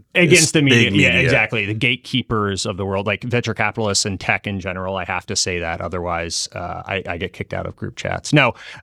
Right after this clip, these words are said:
Speaker 1: uh, the, the actual reason was, I, I, I guess the original inspiration was, uh, to take it back. At the beginning of the pandemic, I worked at a firm, Battery Ventures, which is regulated as a, uh, R I A,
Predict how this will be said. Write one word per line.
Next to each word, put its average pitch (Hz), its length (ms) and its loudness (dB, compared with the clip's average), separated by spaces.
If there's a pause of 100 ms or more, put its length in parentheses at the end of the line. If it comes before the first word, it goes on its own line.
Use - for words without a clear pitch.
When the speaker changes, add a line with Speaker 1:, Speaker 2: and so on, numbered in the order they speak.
Speaker 1:
uh, 139 180 4
the, 135 280 0
the 156 180 2
actual 175 160 0
reason 127 540 2
was, 104 560 0
I, 123 160 0
I, 131 160 -2
I 135 80 -6
guess 202 160 2
the 226 100 2
original 143 320 4
inspiration 107 760 0
was, 98 1080 0
uh, 90 240 0
to 85 80 -8
take - 220 -2
it 85 120 -6
back. 98 540 -2
At 110 80 -8
the - 80 -6
beginning 143 240 2
of 139 60 2
the 110 60 0
pandemic, 95 460 -4
I 117 60 2
worked 123 200 2
at 127 40 4
a - 20 2
firm, 110 220 -2
Battery 98 320 0
Ventures, 90 400 -6
which - 160 -8
is 95 100 -6
regulated 104 540 0
as 87 180 -2
a, 90 260 -2
uh, 87 220 -4
R 98 200 0
I 90 100 0
A, 85 260 -10